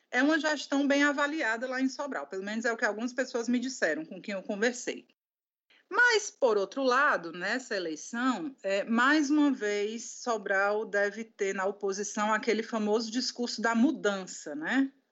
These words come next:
"Precisamos mudar, Sobral não pode ficar mais nas mãos do mesmo grupo" e tudo mais. E o principal nome adversário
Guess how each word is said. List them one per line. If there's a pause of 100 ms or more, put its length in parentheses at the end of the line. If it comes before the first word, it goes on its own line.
"Precisamos
mudar,
Sobral
não
pode
ficar
mais (320)
nas
mãos
do
mesmo
grupo"
e
tudo
mais. (420)
E
o
principal
nome
adversário